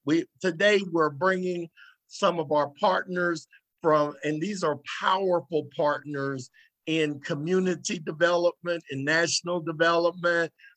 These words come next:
and, and just people that have been instrumental in my life, in my recovery. And they are also part of nami,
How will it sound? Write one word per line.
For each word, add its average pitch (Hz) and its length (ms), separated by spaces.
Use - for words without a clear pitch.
and, 156 200
and 151 240
just 170 280
people 185 300
that 160 180
have 151 160
been 160 240
instrumental 165 760
in 139 120
my 165 140
life, 151 420
in 139 120
my 160 140
recovery. 143 640
And 135 200
they 170 140
are 160 180
also 165 560
part 147 320
of 139 200
nami, 139 680